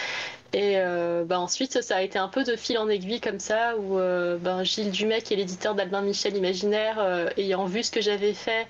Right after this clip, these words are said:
pour Trafalgar, euh, m'a contacté pour faire la couverture de La Nuit du Faune. Euh, parce que là aussi, il recherchait un, enfin, je sais pas si vous l'avez lu, hein, euh, La, La Nuit du Faune, mais c'est un roman, euh,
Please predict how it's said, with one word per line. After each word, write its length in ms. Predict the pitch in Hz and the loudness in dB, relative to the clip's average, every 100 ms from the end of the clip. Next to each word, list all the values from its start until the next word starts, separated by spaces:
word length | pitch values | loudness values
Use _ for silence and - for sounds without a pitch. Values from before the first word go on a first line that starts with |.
| - - - - - | -10 -14 -10 -10 -10
pour 180 | - 226 | -6 -4
Trafalgar, 760 | - 214 - 208 190 214 226 226 | -2 -2 0 -2 2 2 2 2
euh, 240 | 202 196 | 2 2
m'a 200 | 185 185 | 0 0
contacté 520 | 185 208 202 202 226 | -2 -4 -4 -2 -4
pour 180 | 226 190 | -2 -4
faire 160 | - 196 | -2 -2
la 80 | 190 | -2
couverture 400 | 196 196 - 214 | -2 -2 -2 -2
de 80 | |
La 140 | 196 190 | 0 0
Nuit 160 | 202 | 0
du 120 | 180 185 | -2 -2
Faune. 280 | - 269 202 - - - - - - - - | -2 -2 -4 -8 -14 -16 -16 -16 -16 -10 -4
Euh, 260 | 202 190 180 | 0 0 0
parce 220 | 185 - | -2 0
que 80 | 226 | 2
là 220 | 220 175 | 2 2
aussi, 280 | 175 - 247 | -2 0 0
il 40 | |
recherchait 500 | 214 202 196 - 214 | 0 0 -2 0 0
un, 380 | 196 175 170 170 | 0 0 0 -2
enfin, 220 | 180 - | -4 -2
je 60 | - | -2
sais 80 | 208 | -2
pas 100 | 226 | -4
si 160 | - | -4
vous 260 | 190 196 180 | -2 0 2
l'avez 260 | 185 190 | 2 2
lu, 220 | 185 233 233 | 2 2 2
hein, 140 | 202 202 | 0 0
euh, 420 | 185 175 170 - - | 0 0 0 -2 -2
La, 200 | - 196 | -2 0
La 40 | |
Nuit 120 | 208 | 0
du 100 | 190 | -2
Faune, 160 | 196 254 | -2 0
mais 80 | 220 | 0
c'est 140 | - | 0
un 80 | 190 | -2
roman, 420 | 196 196 214 214 | 0 2 2 4
euh, 260 | 190 175 | 2 0